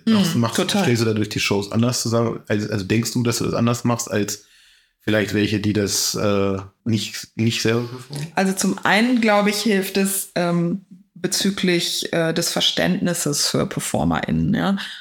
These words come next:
Speaker 1: Also du weißt, was brauchen die im Backstage? Was brauchen die, damit's denen gut geht?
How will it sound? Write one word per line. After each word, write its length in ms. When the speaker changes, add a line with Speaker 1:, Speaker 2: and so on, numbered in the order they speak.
Speaker 1:
Also 180
du 80
weißt, 300
was 140
brauchen 320
die 80
im 100
Backstage? 640
Was 140
brauchen 280
die, 100
damit's 320
denen 260
gut 280
geht? 300